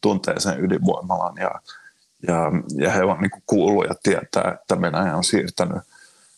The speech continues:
ö, näitä sota-ajoneuvoja niinku sisään sinne ydinvoimalan rakennuksiin ja, ja tulittaa just niinku tätä Nikopolia sieltä ydinvoimalan niinku liepeiltä. Ö,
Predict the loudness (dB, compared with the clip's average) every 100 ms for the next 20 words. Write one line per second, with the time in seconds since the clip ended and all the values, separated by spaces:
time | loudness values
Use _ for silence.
0 | _ -8 -4 -2 0 0 2 0 0 0
1 | 2 2 2 2 2 0 0 -4 -6 -4
2 | 0 2 2 0 0 -2 0 -2 -4 _
3 | 0 2 4 2 0 0 0 0 -2 -2
4 | -4 -2 0 0 -2 _ -20 _ _ -2
5 | 0 2 0 0 0 2 2 2 0 -2
6 | 0 -2 -4 -6 -4 -4 0 2 2 0
7 | -2 0 0 0 0 0 0 -2 -6 -16
8 | -20 _ _ 0 2 4 4 2 2 2
9 | 0 0 2 4 2 0 -2 -2 -2 -2
10 | -4 -6 _ _ _ _ _ -6 -2 0